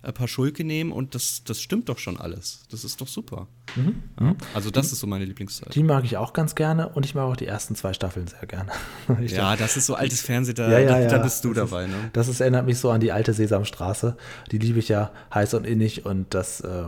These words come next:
Speaker 2: das passt schon so. Ähm, aber ehrlich gesagt würde ich auch sagen, die neunziger Jahre.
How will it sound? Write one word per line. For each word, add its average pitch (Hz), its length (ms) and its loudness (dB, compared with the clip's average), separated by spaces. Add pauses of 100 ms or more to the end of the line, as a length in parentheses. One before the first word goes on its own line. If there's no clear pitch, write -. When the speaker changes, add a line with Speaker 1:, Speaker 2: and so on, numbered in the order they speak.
(280)
Speaker 2:
das 107 120 -12
passt - 260 -2
schon 90 180 -2
so. 98 180 -2 (320)
Ähm, 120 260 2 (280)
aber 123 480 0
ehrlich 170 300 2
gesagt 147 460 -2 (1200)
würde 123 240 0
ich - 100 -6
auch - 160 -2
sagen, 110 180 -2
die 104 80 2
neunziger 104 420 0
Jahre. 92 360 -6